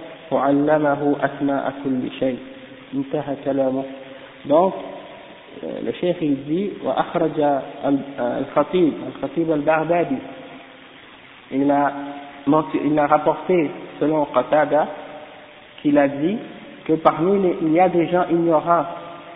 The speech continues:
qui ont inventé à propos d'Allah subhanahu wa ta'ala, euh, ils ont Il y en a des gens qui sont ignorants des, des choses qui ont rapport avec Allah, ils vont inventer à propos des étoiles une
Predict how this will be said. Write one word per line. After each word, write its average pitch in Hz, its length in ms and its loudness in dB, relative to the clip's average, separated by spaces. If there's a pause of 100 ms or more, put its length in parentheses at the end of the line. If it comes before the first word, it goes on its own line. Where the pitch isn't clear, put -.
(360)
qui 151 140 2
ont 175 240 6
inventé 156 720 2 (1200)
à 143 100 0
propos 156 380 -2
d'Allah 160 440 6
subhanahu 156 260 -2
wa 151 140 0
ta'ala, 180 340 4 (400)
euh, 135 520 2
ils 147 100 -4
ont 160 120 2 (720)
Il 143 80 2
y 160 60 4
en 156 80 4
a 151 60 4
des 160 180 4
gens 202 120 6
qui 180 180 -4
sont 180 140 4 (220)
ignorants 180 720 6
des, 139 340 2
des 143 140 4
choses 165 200 6 (240)
qui 143 80 -2
ont 139 60 2
rapport 139 340 0
avec 139 220 -2 (100)
Allah, 143 300 4
ils 156 100 2
vont 151 140 0
inventer 156 680 0
à 147 80 -2
propos 156 320 -6
des 147 280 -2
étoiles 160 400 4 (440)
une 139 120 -2